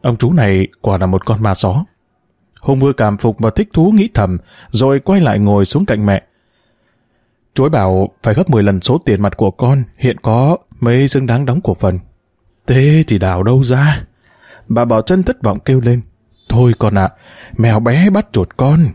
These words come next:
cứ để tiền đấy làm tài sản thôi. Cứ làm việc giúp cho chú là đủ khá rồi. Ta cũng chẳng cần gì nhiều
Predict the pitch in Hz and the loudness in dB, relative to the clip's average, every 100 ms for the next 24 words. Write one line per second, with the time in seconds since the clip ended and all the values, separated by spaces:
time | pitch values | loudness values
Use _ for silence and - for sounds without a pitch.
0 | - _ _ 190 160 85 - 110 101 107 | -10 _ _ 0 0 -2 -2 0 2 2
1 | 170 196 95 87 95 - 90 85 82 139 | 4 4 2 0 -2 0 -2 -2 0 0
2 | 131 - _ - - 175 226 240 104 92 | 0 -4 _ -20 -6 0 2 2 0 0
3 | 98 95 _ - 170 - 131 127 131 190 | 0 -2 _ 0 0 0 -4 0 0 0
4 | - - 107 98 87 - 123 185 139 80 | -4 -4 -2 0 -4 -2 0 2 0 -4
5 | _ - - - 143 156 170 185 233 104 | _ -20 -20 -6 -2 0 0 2 0 0
6 | 95 113 107 95 90 90 95 90 | -2 -2 -2 0 -2 0 0 0